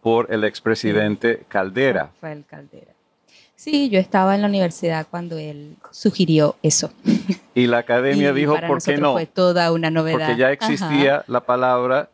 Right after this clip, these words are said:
Speaker 1: en francés y en italiano, y de él dijo,
Speaker 2: Ujú.
Speaker 1: "Necesitamos esa palabra en castellano", y la academia dijo, "Vamos, <laughs> adelante".
Speaker 2: Muy bien, bueno, aplausos para Rafael Caldera.
Speaker 1: Ahora,
Speaker 2: <laughs>
Speaker 1: lo que sucede es que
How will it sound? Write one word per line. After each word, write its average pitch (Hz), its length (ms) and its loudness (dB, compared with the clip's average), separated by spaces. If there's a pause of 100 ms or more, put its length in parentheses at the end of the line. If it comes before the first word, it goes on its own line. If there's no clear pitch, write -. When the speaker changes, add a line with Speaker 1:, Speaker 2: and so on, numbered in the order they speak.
Speaker 1:
en 117 300 -4
francés 117 560 -2
y 131 40 -4
en 131 100 0
italiano, 135 680 -2 (300)
y 117 100 -10
de 113 160 2
él 120 140 0
dijo, 131 420 -2
Speaker 2:
Ujú. 185 100 -6
Speaker 1:
"Necesitamos 123 760 -2
esa 117 260 -4
palabra 107 600 0
en 107 140 -10
castellano", 165 640 -2
y 165 100 -4
la 117 100 0
academia 113 480 -2
dijo, 120 300 -2
"Vamos, 107 520 -4 (340)
<laughs> - 400 -20
adelante". 110 560 -2
Speaker 2:
Muy 170 100 0
bien, 151 420 -4
bueno, 170 280 -4 (240)
aplausos 185 480 0
para 170 260 -2
Rafael 165 380 -4
Caldera. 190 280 0
Speaker 1:
Ahora, 117 300 2
Speaker 2:
<laughs> - 600 -8
Speaker 1:
lo 131 180 -2
que 262 140 0
sucede 185 600 2
es 170 120 -8
que 147 280 -2